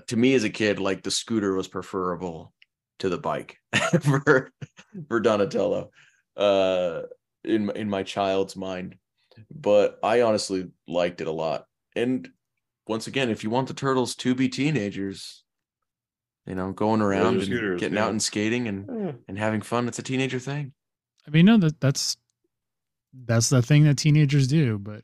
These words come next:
Speaker 3: oof.
Speaker 2: I found the video with all the theme songs.
Speaker 1: With all the theme songs?
Speaker 3: Yeah, that one. But that, that doesn't
Speaker 2: Six songs voted on by fans to be this theme for season seven.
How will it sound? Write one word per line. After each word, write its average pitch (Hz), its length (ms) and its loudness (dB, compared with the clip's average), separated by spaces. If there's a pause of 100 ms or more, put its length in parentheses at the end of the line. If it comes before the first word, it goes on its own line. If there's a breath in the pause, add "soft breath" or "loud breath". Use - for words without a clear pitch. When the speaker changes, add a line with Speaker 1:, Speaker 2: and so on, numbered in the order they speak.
Speaker 3:
oof. 131 200 -2 (540)
Speaker 2:
I 80 80 -4
found 80 380 -6
the 82 120 -4
video 82 640 -2 (600)
with 82 120 -12
all 80 140 -4
the 80 80 -16
theme 85 240 -12
songs. 85 460 -14 (200)
Speaker 1:
With 80 100 -8
all 90 120 -2
the 92 80 -8
theme 90 80 -6
songs? 95 460 -8 (760)
Speaker 3:
Yeah, 117 240 0
that 110 180 -4
one. 117 200 -6 (500)
But 120 80 -4
that, 143 240 4
that 151 140 4
doesn't 165 240 6
Speaker 2:
Six 135 380 0
songs 110 420 0
voted 92 240 2
on 90 120 -2
by 87 120 -2
fans 67 420 -10
to - 120 -14
be 73 40 -8
this - 380 -14 (180)
theme 87 340 -8
for 87 140 -12
season 82 320 -10
seven. 135 380 -6